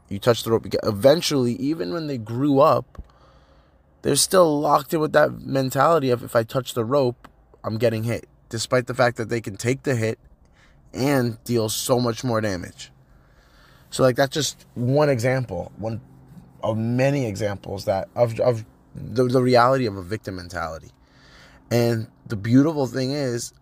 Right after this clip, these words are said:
in this holiday, is that it, we can clearly see that Hashem understands it. Hashem understands that you're, what you're going through, and he doesn't want you just holding it in.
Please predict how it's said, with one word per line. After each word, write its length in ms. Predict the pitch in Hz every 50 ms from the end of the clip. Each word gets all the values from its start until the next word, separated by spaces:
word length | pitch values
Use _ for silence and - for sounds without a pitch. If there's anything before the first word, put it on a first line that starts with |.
| _ _ _ _ _ _
in 180 | 120 127 131 127
this 460 | 120 120 113 - - - - - - _ _ _ _ _ _ _ _ _ _ _ _ _ _ _ _ _ _ _ _ _ _ _
holiday, 520 | - 113 113 123 156 170 147 120 110 107 110
is 160 | 107 101 -
that 160 | 117 110 92
it, 240 | 117 113 110 - 113
we 120 | 113 123
can 240 | 113 - 131 120 104 -
clearly 540 | - - 139 139 143 151 151 147 135 123
see 460 | 117 - - - - 165 156 135 123 120
that 240 | - - 101 104
Hashem 720 | 107 107 107 110 - - - - 160 120 127 135 151 - - _ _ _ _ _ _ _ _
understands 840 | 104 120 127 120 113 113 110 - - - 110 104 101 95 92 85 87
it. 100 | 87 - - _ _ _ _ _ _ _ - - - _ _ _ _ -
Hashem 300 | 101 110 - 170 180 -
understands 720 | - 139 147 139 135 123 - - - 117 113 113 110 101
that 80 | 101 82
you're, 160 | - 104 101
what 160 | 92 104 90
you're 100 | - 98
going 320 | 92 87 95 92 92 95 90
through, 240 | - 92 95 101 - - - - - -
and 80 | 104
he 60 | 113 120
doesn't 240 | 139 147 156 139
want 220 | 120 120 123 - -
you 120 | 120 120
just 200 | 107 110 107 -
holding 460 | - - 113 113 120 117 120 120 110
it 100 | 98 95
in. 240 | 107 123 110 - -